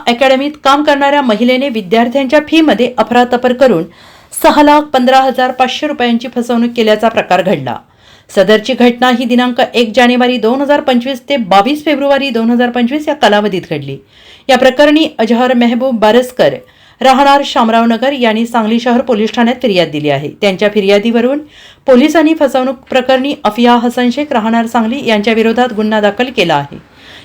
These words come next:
याबाबत अधिक माहिती अशी की, फिर्यादी अजहर बारसकर हे आपल्या कुटुंबियांसह शहरातील शामरावनगर परिसरात असणाऱ्या स्वराज्य चौक येथे राहतात. याच ठिकाणी त्यांची बारसकर नावाने अकॅडमी आहे. सदरच्या अकॅडमीत संशयित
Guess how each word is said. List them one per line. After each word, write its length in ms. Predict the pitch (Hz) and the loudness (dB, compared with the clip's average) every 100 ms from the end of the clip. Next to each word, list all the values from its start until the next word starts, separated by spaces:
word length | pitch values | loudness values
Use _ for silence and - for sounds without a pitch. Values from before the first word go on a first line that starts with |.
| - | -2
याबाबत 360 | 214 220 240 247 | 2 4 4 2
अधिक 180 | 247 247 | 0 -2
माहिती 360 | 226 254 285 | -2 -2 0
अशी 220 | 277 269 | 0 0
की, 140 | - 285 | -6 -6
फिर्यादी 500 | 254 233 247 247 262 - | -2 0 0 0 -6 -4
अजहर 360 | 208 202 240 | -2 0 2
बारसकर 540 | 233 220 247 - 190 120 - _ _ _ - | 2 2 0 0 -2 -2 -8 _ _ _ 0
हे 60 | |
आपल्या 340 | 285 269 262 269 | 0 2 0 0
कुटुंबियांसह 720 | 262 240 233 240 247 240 247 247 | 0 0 2 4 2 0 -2 -2
शहरातील 540 | 247 240 240 254 269 | 0 0 0 -2 -6
शामरावनगर 680 | 247 226 202 254 311 277 277 | -2 -2 2 2 2 0 0
परिसरात 560 | 262 233 233 240 233 | 0 0 0 -2 -2
असणाऱ्या 420 | 220 214 226 226 226 | -4 -4 -4 -4 -4
स्वराज्य 420 | 220 208 208 208 | 0 0 0 -2
चौक 320 | 214 220 220 | -2 -4 -2
येथे 180 | 170 175 | -4 -4
राहतात. 360 | 147 143 131 131 _ - - - | -4 -4 -6 -8 _ -20 -20 -4
याच 240 | 190 202 202 | 2 2 0
ठिकाणी 320 | 220 220 240 | -2 0 0
त्यांची 300 | 233 214 233 | 0 -2 0
बारसकर 460 | 214 208 214 240 233 | 0 0 -2 -2 0
नावाने 320 | 226 226 233 | 0 0 0
अकॅडमी 500 | 226 202 220 214 240 | -2 -2 -2 0 0
आहे. 200 | 214 233 | 0 -2
सदरच्या 440 | 240 220 208 240 - | -2 -2 -2 -2 -2
अकॅडमीत 500 | 202 247 262 196 139 _ _ _ - - - | -2 0 0 0 -4 _ _ _ -20 -18 -2
संशयित 400 | 262 247 285 | 0 2 2